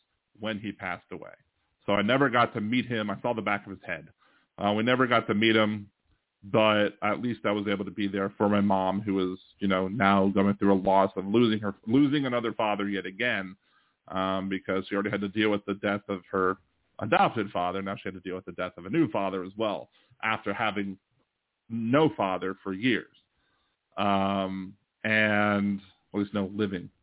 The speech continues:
father, I should say. Um, so I was, I was, I was glad to be able to be there for her, um, and be able to p-, provide that support for her. Um, but yeah, it was, it was just, I think what, what happened was, and this is, I don't know if you'll cry at this one or not, but,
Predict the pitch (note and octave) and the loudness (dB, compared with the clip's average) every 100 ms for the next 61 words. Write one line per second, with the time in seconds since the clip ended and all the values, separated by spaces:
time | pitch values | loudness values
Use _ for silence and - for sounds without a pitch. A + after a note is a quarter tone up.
0 | _ G2+ E2+ E2+ E2+ F2 - E2+ D#2+ - | _ 2 2 -2 -6 -10 -10 -10 -10 -16
1 | _ _ _ - - F#2+ - G#2+ G2+ A2+ | _ _ _ -12 -6 -4 2 4 4 4
2 | A2 G#2+ A2+ A2 A2 A2+ A#2 A#2 G#2+ G#2 | 4 2 0 0 2 4 4 4 2 2
3 | G#2 G#2 F#2 G#2+ G#2+ G2+ - G2 - G2 | 2 0 -2 -2 -2 -2 -4 -8 -4 -2
4 | F#2 F2+ _ _ _ _ _ _ - G2+ | -2 -6 _ _ _ _ _ _ -4 0
5 | F#2 F#2 G2 G2+ G2+ G2 G2 - D#2+ _ | 0 0 0 2 4 4 2 -4 -16 _
6 | _ - G2 A2 A2 G#2 F#2 - G#2+ - | _ -4 2 4 4 0 -4 -6 -8 -2
7 | G2+ F2 - - - G2 E2 - - - | -2 -2 -8 -12 -2 0 0 -2 -10 -12
8 | _ _ _ _ _ - F#2+ F#2 F#2+ F2+ | _ _ _ _ _ 0 2 4 2 0
9 | F#2 F#2 - _ _ _ _ _ - F#2+ | -2 -8 -12 _ _ _ _ _ -2 2
10 | G2 F#2+ A2+ G#2+ A2 G#2 G2+ A2 G#2 G#2 | 4 2 0 0 2 4 4 2 2 -4
11 | - - G2+ G2+ C#3+ - A#2+ A#2+ A#2 - | -8 -4 -2 0 0 0 -2 -2 -4 -2
12 | B2+ B2+ G2+ F#2 F2 F2 F2+ G2+ F#2 - | -2 0 0 0 -2 -4 -6 -6 -8 -12
13 | _ _ _ _ G2 G2 F#2 G#2 - G#2 | _ _ _ _ 0 0 0 -4 0 2
14 | F#2 F2+ F#2+ F#2 F2+ G2+ F2 F2 - G2 | 2 0 -4 -2 0 2 2 0 2 2